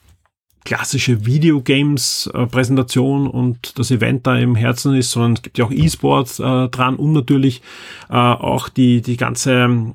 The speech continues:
äh, pädagogische Schiene, die da mitfahrt, wo Schulen gemeinsam mit Lehrern und so weiter sich die Spiele ansehen und da auch vermittelt wird,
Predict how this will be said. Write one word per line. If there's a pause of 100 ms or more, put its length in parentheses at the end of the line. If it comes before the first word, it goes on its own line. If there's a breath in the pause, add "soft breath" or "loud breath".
(100)
äh,
pädagogische
Schiene,
die
da
mitfahrt,
wo
Schulen (320 soft breath)
gemeinsam
mit
Lehrern
und
so
weiter
sich
die
Spiele
ansehen
und
da
auch
vermittelt
wird,